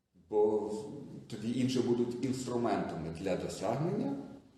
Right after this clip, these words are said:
цієї цілі. А коли там на першому місці стоїть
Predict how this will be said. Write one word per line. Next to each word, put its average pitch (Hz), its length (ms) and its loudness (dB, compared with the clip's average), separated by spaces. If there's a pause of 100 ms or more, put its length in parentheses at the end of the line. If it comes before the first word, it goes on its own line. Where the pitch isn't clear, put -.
(100)
цієї 92 240 -8
цілі. - 220 -14 (1500)
А 120 120 -2
коли 165 580 8 (1900)
там 101 240 -6
на 104 80 -2
першому 117 380 0
місці 113 300 2
стоїть 107 560 0